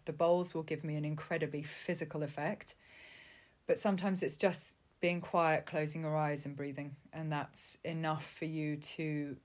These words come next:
drop back into a state where you're like, "No, I can feel this way. I did feel this way yesterday." Um,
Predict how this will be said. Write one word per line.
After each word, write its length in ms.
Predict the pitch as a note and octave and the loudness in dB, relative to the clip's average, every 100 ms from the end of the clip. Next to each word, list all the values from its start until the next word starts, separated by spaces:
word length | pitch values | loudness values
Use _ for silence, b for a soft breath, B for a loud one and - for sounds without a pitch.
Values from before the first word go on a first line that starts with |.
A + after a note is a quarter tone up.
| - | -6
drop 260 | - E3 - | 4 4 4
back 240 | D#3 D3+ | 0 0
into 260 | D#3+ D#3 D#3 | -6 -4 -2
a 40 | |
state 380 | D#3 - D#3 D3+ | 0 2 2 2
where 100 | D#3 | 0
you're 160 | D3+ D3+ | 0 2
like, 180 | D3+ | 2
"No, 160 | F3 F3+ | 2 0
I 100 | F3+ | 0
can 280 | F3+ G#3+ G#3 | 0 0 0
feel 180 | F#3 D3+ | 2 0
this 260 | D3 D3+ | -2 -2
way. 180 | D3 D3+ | -2 0
I 80 | D3+ | 0
did 160 | E3+ | -2
feel 200 | - D#3 | -4 -4
this 240 | D3 C#3 - | -2 -4 -4
way 160 | C#3+ | -2
yesterday." 640 | D3+ D3+ D3+ D3+ C3+ C3+ D3 - b b b b b b - | 0 0 -2 -4 -4 -4 -6 -16 b b b b b b -6
Um, 460 | E3 D#3+ E3 D#3+ | -2 0 -2 -4